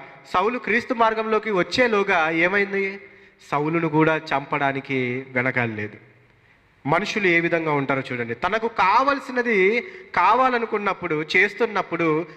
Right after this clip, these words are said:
ఏదైనా నీకు సపోర్ట్ చేస్తామంటారు, లేకపోతే చేయరు, మాకు వేరే వ్యతిరేకంగా చేస్తున్నారు కాబట్టి చంపడానికి కూడా వెనకాడము అనే విధంగా ఉన్నారండి.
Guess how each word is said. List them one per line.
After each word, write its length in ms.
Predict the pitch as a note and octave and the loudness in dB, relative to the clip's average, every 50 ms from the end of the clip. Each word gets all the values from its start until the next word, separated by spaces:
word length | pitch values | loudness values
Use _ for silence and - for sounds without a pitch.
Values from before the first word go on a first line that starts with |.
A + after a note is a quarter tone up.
| - - - | -20 -8 -2
ఏదైనా 420 | C3+ D3 E3 F3+ F#3+ F#3 F#3+ G3 | 0 0 4 4 4 4 2 2
నీకు 180 | G3 F#3+ F3+ - | 0 -2 -6 -2
సపోర్ట్ 440 | - E3+ D#3+ - F3+ F3+ F3 - E3 | -2 -2 -2 0 -2 -2 -2 0 0
చేస్తామంటారు, 680 | E3 D#3+ D#3+ - E3 D3 C#3+ C3+ B2 B2 A2+ G#2+ G#2 A2+ | -2 -2 -2 -4 -4 -2 -2 -4 -4 -6 -8 -8 -8 -2
లేకపోతే 580 | B2+ D3+ E3+ F3 F3 F3 G3 F#3+ F#3+ A#3 C4 - - - - - - _ _ _ _ _ _ _ _ _ _ _ _ _ _ _ _ _ _ _ _ _ - - | 0 2 2 2 0 -2 -4 -2 0 -2 -2 -2 -6 -14 -20 -20 -20 _ _ _ _ _ _ _ _ _ _ _ _ _ _ _ _ _ _ _ _ _ -4 0
చేయరు, 300 | C#3 C#3 C#3+ C#3 B2+ A#2 A2 B2 | 2 2 2 2 0 -4 -8 -4
మాకు 260 | B2+ D3 D#3 D3+ D3 | -2 -2 0 0 2
వేరే 280 | D3 D#3 D#3 E3+ F#3+ - | 2 2 4 4 2 2
వ్యతిరేకంగా 500 | D#3 D#3+ D#3 G3+ A3 A#3 A3 G3+ G3 F#3+ | 2 2 2 2 2 2 0 0 -2 0
చేస్తున్నారు 440 | E3+ F3 E3+ E3 - E3+ D#3+ D#3 D3+ | 2 2 0 0 -2 -2 -2 0 0
కాబట్టి 520 | D3+ C#3+ D3+ D3 D3 D#3 D3+ C#3 C3+ C3 - - - - - | 0 0 0 0 0 0 0 0 -2 -4 -8 -16 -20 -20 -6
చంపడానికి 600 | - - D#3 D#3 D#3 E3 D#3+ D#3 D3+ D3+ D3+ C#3+ | -2 0 0 0 0 -2 0 0 -2 -2 -4 -6
కూడా 220 | - D#3 D3 D3 C#3+ | -4 -2 0 0 0
వెనకాడము 580 | C3+ C#3 C3+ C#3+ C#3 D3 C#3 C3+ C#3 C3+ C3+ | 0 0 -2 -2 0 0 -2 -2 -2 -2 -2
అనే 160 | C3 B2+ B2+ | -2 -2 -2
విధంగా 680 | B2 B2 A#2+ C3 B2+ B2+ B2+ B2+ A#2+ A#2 A2+ A#2 B2 - - | -2 -2 -2 -4 -2 0 0 0 0 0 -2 -4 -8 -8 -4
ఉన్నారండి. 400 | B2 B2+ B2+ A#2 G#2+ G2 F#2+ | -2 -2 0 -2 -4 -8 -12